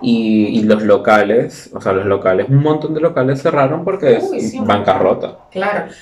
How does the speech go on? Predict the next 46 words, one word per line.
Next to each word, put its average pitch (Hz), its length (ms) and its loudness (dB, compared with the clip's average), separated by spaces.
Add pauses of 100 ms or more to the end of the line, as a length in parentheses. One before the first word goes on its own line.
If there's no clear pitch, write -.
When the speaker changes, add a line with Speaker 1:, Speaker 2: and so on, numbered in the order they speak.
(160)
Speaker 2:
Aparte, 214 380 -4
¿qué 262 180 -6
pasa? 233 500 -4
Speaker 1:
Porque 120 220 4
además, 117 260 -2
perdón 101 220 0
que 117 80 -4
te 123 80 -6
interrumpa, 139 320 -2
pero 156 120 -2
se, 95 180 -14
se - 100 -12
me 98 80 -4
va 98 80 0
la 101 60 -2
idea. 92 220 2 (280)
Porque 120 240 4
además 117 520 0
no 123 140 0
es 107 80 -4
que 127 160 2
fue 123 360 2
que, 127 100 4
bueno, 120 260 2
nada, 107 180 0
entonces - 260 -8
con-, 120 300 0
congelamos 104 600 -4
el 120 280 -4 (100)
costo 120 340 0
de 123 60 2
los, 131 340 2
de 107 80 0
los, 95 340 -4
Speaker 2:
Del, 92 300 -4
Speaker 1:
de 113 100 2
los 104 100 4
Speaker 2:
del 104 80 0
Speaker 1:
servicios. 120 520 2
Speaker 2:
impuesto. - 80 -4
Speaker 1:
No, 160 160 2
no, 226 140 2
de 190 100 2
los 117 140 2
servicios. 113 720 -4
Speaker 2:
Ah. 180 320 -10